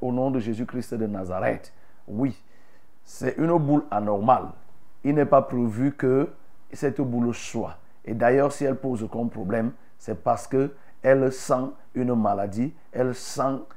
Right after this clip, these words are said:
l'anormalité. J'écrase cette boule et je la fais disparaître des seins des femmes qui sont à l'écoute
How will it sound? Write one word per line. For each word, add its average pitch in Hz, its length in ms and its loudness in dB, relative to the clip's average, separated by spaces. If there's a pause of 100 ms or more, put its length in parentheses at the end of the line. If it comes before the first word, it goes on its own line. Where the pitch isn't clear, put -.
(140)
l'anormalité. 101 920 -2 (380)
J'écrase 139 1200 8
cette 147 360 -2
boule 139 400 2 (360)
et 120 80 -2
je 110 120 -2
la 110 140 0
fais - 220 -4
disparaître 113 680 -4 (360)
des 131 140 4
seins 160 420 0
des 131 140 2
femmes 127 480 2 (280)
qui 156 100 2
sont 151 280 2
à 135 60 8
l'écoute 127 520 0